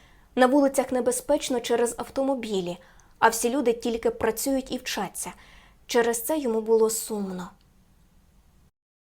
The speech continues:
Івась почав навчання у новій школі. Спочатку йому було важко, але згодом він знайшов друзів, зокрема хлопчика Богданка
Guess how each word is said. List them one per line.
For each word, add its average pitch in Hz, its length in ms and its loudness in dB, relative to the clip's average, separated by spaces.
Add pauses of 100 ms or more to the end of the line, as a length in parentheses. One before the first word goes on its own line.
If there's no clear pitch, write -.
(400)
Івась 277 340 2
почав 262 360 2
навчання 269 440 0
у 240 120 -4
новій 240 260 -2
школі. 208 580 -2 (240)
Спочатку 302 540 0
йому 269 240 4
було 269 220 6
важко, 240 560 -2 (380)
але 220 380 4
згодом 240 500 6
він 254 200 2
знайшов 226 420 0
друзів, 233 500 -2 (240)
зокрема 226 500 4
хлопчика 254 580 -2
Богданка 220 720 -2